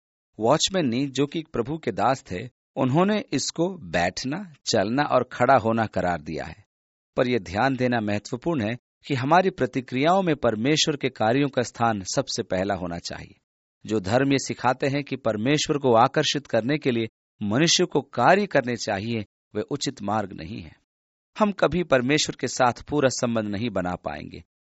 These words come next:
जैसा वह चाहता है कि हम उसके साथ बनाएं, और न उसके उस धन का पूरा आनंद उठा सकेंगे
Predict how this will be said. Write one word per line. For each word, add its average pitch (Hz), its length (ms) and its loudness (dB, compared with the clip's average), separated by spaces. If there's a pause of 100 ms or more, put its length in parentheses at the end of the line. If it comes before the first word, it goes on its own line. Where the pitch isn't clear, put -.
जैसा 117 360 2
वह 107 280 4
चाहता 156 400 4
है 143 160 0
कि 123 140 -6
हम 113 140 -4
उसके 98 240 -8
साथ 87 220 -8
बनाएं, 107 420 -6 (500)
और 220 160 6
न 254 80 2
उसके 220 300 0
उस 170 220 -4
धन 139 260 -2
का 151 160 2
पूरा 147 280 2
आनंद 131 360 0
उठा 123 280 0
सकेंगे 113 540 -4